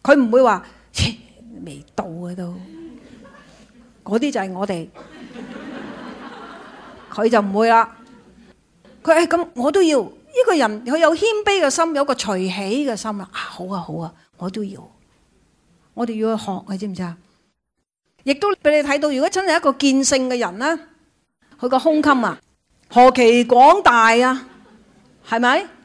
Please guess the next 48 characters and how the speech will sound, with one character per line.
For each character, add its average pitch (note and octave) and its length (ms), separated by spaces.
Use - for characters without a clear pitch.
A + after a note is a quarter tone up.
所 D#4+ 200
以 G4 140
呢， F4+ 180
我 C4+ 120
哋 C4 40
應 D4 200
該 D#4 140
要 A#3+ 120
學 - 160
習， - 180
呢 C4+ 360
啲 E4 160
都 D#4+ 140
係 F#3+ 220
祖 G#3 240
師 D4 300
大 F#3+ 220
德 B3 100
嘅 G#3+ 80
風 A#3 420
範 E3+ 400
啊。 F3 140
佢 G3 120
話， B3 180
「我 C#4+ 120
嚟 C4 140
咗 C4+ 120
呢 F4+ 140
度 C4+ 160
呢， D4+ 140
八 A#3+ 180
個 A#3 180
幾 A3+ 180
月 A3+ 120
啦， G#3 160
淨 G3+ 160
係 G3+ 100
日 F#3+ 280
喺 A3 120
度 G#3+ 140
舂 A3+ 120
米， E3+ 360
未 C#4 180
曾 A3 220
行 G#3 300
到 B3 180
堂 F3+ 260
前。」 F3 360